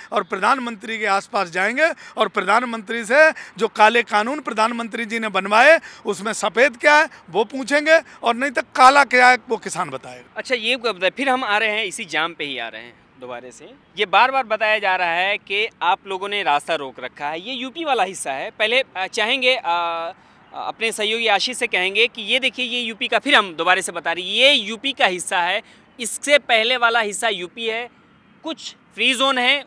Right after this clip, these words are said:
Speaker 2: उसके बाद दिल्ली का एरिया शुरू होता है। फिर से आपको हम बता दे रहे हैं कि ये सारे किसान यूपी में हैं। यूपी वाला जो भी रास्ता है यहाँ से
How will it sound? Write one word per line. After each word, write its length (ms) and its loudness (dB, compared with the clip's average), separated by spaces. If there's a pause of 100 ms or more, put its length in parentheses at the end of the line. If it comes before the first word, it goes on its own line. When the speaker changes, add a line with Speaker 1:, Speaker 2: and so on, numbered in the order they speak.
Speaker 2:
उसके 220 -8
बाद 240 2 (280)
दिल्ली 360 -2
का 120 4
एरिया 240 4
शुरू 240 -10
होता 220 -10
है। 140 -16 (880)
फिर 140 -2
से 160 -2
आपको 260 0
हम 120 -6
बता 220 -2
दे 100 -8
रहे 220 -2
हैं 100 -2
कि 140 -10
ये 320 -6
सारे 360 0
किसान 520 -4 (100)
यूपी 460 -6
में 180 2
हैं। 220 -8 (460)
यूपी 440 -6
वाला 280 4
जो 320 2
भी 140 -2
रास्ता 360 2
है 260 -2
यहाँ 300 -6
से 240 -6